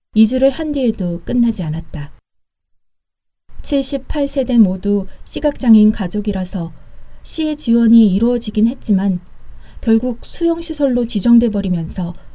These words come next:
자립을 위한 이주권과 생활보장 대책을 둘러싼 싸움이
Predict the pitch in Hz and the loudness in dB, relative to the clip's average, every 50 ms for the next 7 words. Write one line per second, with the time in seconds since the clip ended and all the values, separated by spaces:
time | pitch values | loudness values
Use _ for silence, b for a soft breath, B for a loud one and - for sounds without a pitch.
0 | - - - - - - - 202 190 208 196 208 208 196 175 180 190 196 202 196 | -16 -16 -16 -14 -10 -4 -2 2 2 4 4 4 4 4 2 2 2 2 4 4
1 | 196 185 - - - 208 208 208 - 233 233 - - 208 190 190 185 175 - 170 | 2 2 0 -2 2 2 2 2 2 -2 -4 -2 0 2 2 2 2 0 0 -2
2 | 175 175 175 b b b b b - - 285 262 254 254 233 226 208 202 214 208 | -2 -2 -4 b b b b b -6 -4 -2 0 0 0 2 0 0 2 2 2
3 | 214 214 196 - - 214 220 214 - - 214 214 220 226 - 208 208 220 226 - | 2 0 -2 -2 -2 -2 -2 0 0 2 0 2 0 0 0 0 0 0 0 0
4 | 214 214 208 190 175 160 160 156 | -2 0 0 0 0 0 -2 -6